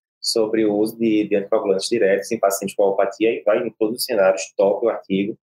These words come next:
Ah, quem quiser, sai segunda-feira no, no podcast, tem um fluxograma lá bem direitinho, onde a gente vai explicando tudo, ótimo artigo de revisão de, de Renato.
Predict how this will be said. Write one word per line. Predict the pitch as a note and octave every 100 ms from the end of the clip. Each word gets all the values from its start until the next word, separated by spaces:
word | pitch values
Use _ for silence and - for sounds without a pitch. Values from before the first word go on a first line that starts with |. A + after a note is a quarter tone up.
| _ _ _ F#2+
Ah, | F2+
quem | G#2+ G#2
quiser, | G#2+ G2
sai | G2+ G#2
segunda-feira | - A2 A2+ G2 - G2+
no, | G#2 G2 F#2+
no | F#2
podcast, | G#2 G2 - G2 G2+ -
tem | G2
um | F#2+
fluxograma | F#2 - F#2 F2+ F2
lá | E2
bem | G2+
direitinho, | A2 G2+ - G2
onde | F#2+
a |
gente | F#2+
vai | F2+
explicando | - F#2 F#2 F2+ -
tudo, | F2 F#2
ótimo | G2 - G#2
artigo | G2 G2
de | F#2
revisão | F#2 F2+ E2 D2+
de, | E2+ D#2+
de | F2+
Renato. | F#2+ E2+ -